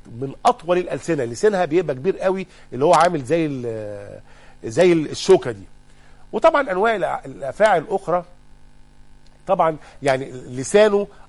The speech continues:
أطول بكتير قوي من أنواع الأفاعي التانية.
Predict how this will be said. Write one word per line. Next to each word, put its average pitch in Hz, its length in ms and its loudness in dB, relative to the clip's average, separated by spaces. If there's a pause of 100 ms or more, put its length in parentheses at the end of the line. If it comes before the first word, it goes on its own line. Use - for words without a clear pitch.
(160)
أطول 208 600 4 (120)
بكتير 160 340 -6
قوي 190 240 4
من 196 160 -4
أنواع 170 520 0
الأفاعي 151 840 -2
التانية. 131 480 -6